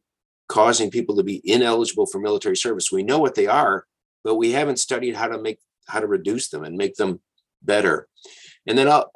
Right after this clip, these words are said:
I'll be honest, Rich, you know, I don't see many role models, national role models, anybody, frankly, speaking on the benefits of, uh, military service. And so, you know, I,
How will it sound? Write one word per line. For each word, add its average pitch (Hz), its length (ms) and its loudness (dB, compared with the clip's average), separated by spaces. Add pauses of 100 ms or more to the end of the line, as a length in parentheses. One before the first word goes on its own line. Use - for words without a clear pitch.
I'll 135 140 2
be 139 120 6
honest, 127 300 2
Rich, 123 240 2
you 123 80 -2
know, 117 120 0
I 113 120 2
don't 131 400 -2
see 127 300 -4
many 127 600 -4 (760)
role 120 240 4
models, 123 500 2
national 110 480 -4
role 110 220 -4
models, 104 440 -6
anybody, 110 440 -2
frankly, 95 400 -6
speaking 113 520 -4
on 95 100 -4
the 85 100 -6
benefits 95 800 -4
of, 76 260 -8
uh, 76 140 -6
military 87 500 0
service. - 480 -2
And 65 100 -10
so, 92 180 0
you 98 140 2
know, 95 80 2
I, 90 80 2